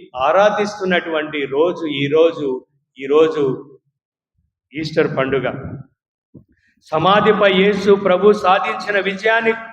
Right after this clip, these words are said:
కొనియాడేటువంటి పండుగ ఈ ఈస్టర్ పండుగ. సత్యమే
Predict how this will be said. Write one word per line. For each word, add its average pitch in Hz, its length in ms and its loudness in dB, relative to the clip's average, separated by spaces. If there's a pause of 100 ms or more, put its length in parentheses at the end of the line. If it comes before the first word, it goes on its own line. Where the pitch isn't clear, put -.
(240)
కొనియాడేటువంటి 214 1400 2 (240)
పండుగ 180 600 2 (360)
ఈ 147 240 -8
ఈస్టర్ 165 300 -2 (120)
పండుగ. 139 340 -4 (1800)
సత్యమే 196 760 2